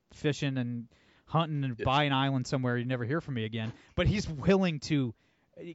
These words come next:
Speaker 1: take these people on, and it's like, man, that, that is impressive. Like, that is a respectable quality that he has. Like,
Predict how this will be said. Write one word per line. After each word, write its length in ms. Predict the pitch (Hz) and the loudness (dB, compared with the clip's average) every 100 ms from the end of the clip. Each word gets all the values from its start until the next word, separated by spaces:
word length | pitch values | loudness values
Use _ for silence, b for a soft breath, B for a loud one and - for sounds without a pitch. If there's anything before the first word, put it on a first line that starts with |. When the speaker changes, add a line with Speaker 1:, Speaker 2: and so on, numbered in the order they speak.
| 165 | -8
Speaker 1:
take 200 | - 175 - | 0 0 0
these 180 | - | -8
people 300 | - 170 127 | -4 -2 0
on, 300 | 127 165 143 | 2 2 2
and 120 | 123 127 | -2 -6
it's 140 | - | -4
like, 180 | 139 113 - | -6 -6 -6
man, 160 | 147 117 | -4 -2
that, 180 | 175 185 | -2 2
that 140 | 247 | 2
is 120 | 254 | 2
impressive. 440 | 240 - 262 131 - | 0 2 0 0 -6
Like, 140 | 135 | 0
that 140 | 151 180 | 2 2
is 140 | 165 | 0
a 80 | 156 | -4
respectable 760 | 135 - - 165 160 151 143 | -4 -6 -4 -2 -2 -2 -4
quality 480 | - 135 139 113 107 | -2 2 2 2 -2
that 120 | 113 | -6
he 100 | 113 113 | -6 -4
has. 380 | 143 101 98 | -4 -4 -8
Like, 240 | 107 104 | -18 -20